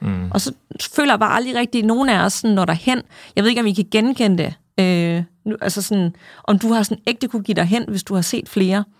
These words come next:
Speaker 2: Fordi du er altid sådan, "Ah."
Speaker 1: Ja, ja, bestemt. Øh, men, øh, ja, jeg har,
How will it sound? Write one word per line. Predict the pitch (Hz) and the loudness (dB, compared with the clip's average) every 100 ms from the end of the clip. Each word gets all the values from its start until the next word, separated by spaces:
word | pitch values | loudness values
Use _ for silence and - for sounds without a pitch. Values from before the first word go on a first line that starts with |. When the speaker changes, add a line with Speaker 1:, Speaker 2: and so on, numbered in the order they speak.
| _ _ _ - | _ _ _ -4
Speaker 2:
Fordi | 196 | 0
du | 196 | 2
er | |
altid | 196 - | 0 -2
sådan, | 202 180 | -2 -2
"Ah." | - - - - _ _ _ _ - | -2 -10 -14 -16 _ _ _ _ -4
Speaker 1:
Ja, | 104 113 | 0 2
ja, | 123 110 143 - | 2 2 0 -4
bestemt. | 120 127 123 - _ _ - | -4 -2 -2 -6 _ _ -2
Øh, | 117 110 101 98 95 92 92 | 0 2 2 2 0 0 0
men, | 92 90 110 107 104 98 - | 0 2 2 0 -4 -16 -18
øh, | - - | -14 -4
ja, | 135 143 | 0 0
jeg | 156 | 0
har, | 151 | -2